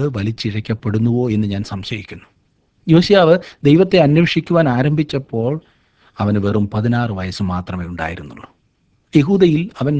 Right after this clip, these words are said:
നവീകരണം ആരംഭിച്ചപ്പോൾ അവന് ഇരുപത് വയസ്സ് മാത്രമേ ഉണ്ടായിരുന്നുള്ളൂ എന്ന് ഓർക്കണം സുഹൃത്തെ. അതേ സുഹൃത്തെ, ഉണർവ് നവീകരണത്തിലേക്ക് നയിക്കും. ഞാൻ നേരത്തെ സൂചിപ്പിച്ചതുപോലെ താങ്കളുടെ പാപങ്ങൾ ക്ഷമിച്ചെന്നാൽ താങ്കളുടെ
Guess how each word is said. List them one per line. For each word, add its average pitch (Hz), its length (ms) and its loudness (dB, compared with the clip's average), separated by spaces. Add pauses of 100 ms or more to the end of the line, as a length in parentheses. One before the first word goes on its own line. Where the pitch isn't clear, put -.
നവീകരണം 143 640 0
ആരംഭിച്ചപ്പോൾ 127 680 0
അവന് 120 220 -2
ഇരുപത് 165 340 0
വയസ്സ് 147 260 0 (100)
മാത്രമേ 160 440 0
ഉണ്ടായിരുന്നുള്ളൂ 160 720 4
എന്ന് 147 160 0
ഓർക്കണം 156 340 -2
സുഹൃത്തെ. 151 320 -6 (640)
അതേ 107 240 -4
സുഹൃത്തെ, 110 340 -6 (520)
ഉണർവ് 131 380 2 (800)
നവീകരണത്തിലേക്ക് 156 920 4
നയിക്കും. 87 320 -8 (280)
ഞാൻ 139 200 4
നേരത്തെ 151 360 -2
സൂചിപ്പിച്ചതുപോലെ 135 800 -2 (100)
താങ്കളുടെ 131 420 -2 (100)
പാപങ്ങൾ 120 520 -4 (140)
ക്ഷമിച്ചെന്നാൽ 107 800 -4 (680)
താങ്കളുടെ 101 400 -2